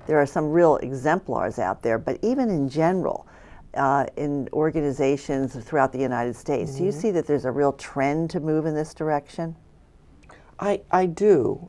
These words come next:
Speaker 2: and I do because of patient safety.
Speaker 1: Mm-hmm.
Speaker 2: We,
Speaker 1: Right.
Speaker 2: we, and the patient's safety is driving it,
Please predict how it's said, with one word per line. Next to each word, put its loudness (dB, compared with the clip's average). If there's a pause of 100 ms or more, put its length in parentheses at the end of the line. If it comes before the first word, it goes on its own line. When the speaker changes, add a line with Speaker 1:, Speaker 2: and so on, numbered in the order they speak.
Speaker 2:
and 0
I 4
do 4
because 0
of -4
patient -4
safety. -8 (140)
Speaker 1:
Mm-hmm. -8 (320)
Speaker 2:
We, 4
Speaker 1:
Right. 2
Speaker 2:
we, 2 (500)
and 0
the 0
patient's 0
safety 0
is -6
driving 2
it, -8